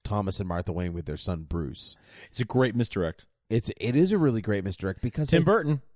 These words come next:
Speaker 1: You ti-, uh, yeah, Tim Burton's a master. And this is only, like, his third or fourth film. It's, um, Pee-wee's and Beetlejuice and then
Speaker 2: God, I forget about
Speaker 1: Batman.
Speaker 2: Pee-wee.
Speaker 1: Yeah, Pee-wee was his
Speaker 2: Oh,
Speaker 1: first big
Speaker 2: man,
Speaker 1: one.
Speaker 2: I forget about Pee-wee.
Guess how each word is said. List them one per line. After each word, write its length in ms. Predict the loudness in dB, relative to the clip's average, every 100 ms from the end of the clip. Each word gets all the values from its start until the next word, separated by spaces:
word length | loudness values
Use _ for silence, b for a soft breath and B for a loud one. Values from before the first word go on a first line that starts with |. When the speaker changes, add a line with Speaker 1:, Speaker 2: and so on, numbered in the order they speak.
| _
Speaker 1:
You 100 | -4
ti-, 200 | -4 -4
uh, 320 | -4 -2 -2
yeah, 300 | -2 -2 -4
Tim 200 | -4 -4
Burton's 280 | -2 -2 -2
a 40 | -4
master. 460 | -2 -4 -4 -4
And 100 | -4
this 140 | -4 -6
is 120 | -6
only, 180 | -4 -4
like, 160 | -4 -6
his 200 | -10 -14 _
third 360 | -2 0 0 0
or 80 | -2
fourth 420 | 0 2 2 0
film. 300 | -2 -2 -2
It's, 180 | -6 -6
um, 300 | -6 -4 -8 -16 b b -2
Pee-wee's 640 | 2 4 4 2 0 -2
and 260 | -4 -4
Beetlejuice 760 | -2 0 0 0 0 0 -2 -12 -12
and 160 | -8 -4
then 120 | 2
Speaker 2:
God, 240 | 4 4 4
I 80 |
forget 320 | 2 4 4 6
about 160 | 4
Speaker 1:
Batman. 60 | 2
Speaker 2:
Pee-wee. 580 | 2 6 8 8 8 4
Speaker 1:
Yeah, 280 | 2 4 2
Pee-wee 360 | 0 0 2 2
was 160 | 0
his 100 | -2
Speaker 2:
Oh, 120 | 0
Speaker 1:
first 240 | 2 2 4
big 140 | 4
Speaker 2:
man, 240 | 6 6 4
Speaker 1:
one. 20 |
Speaker 2:
I 60 |
forget 240 | 2 2 2
about 140 | 2
Pee-wee. 400 | 2 2 2 -2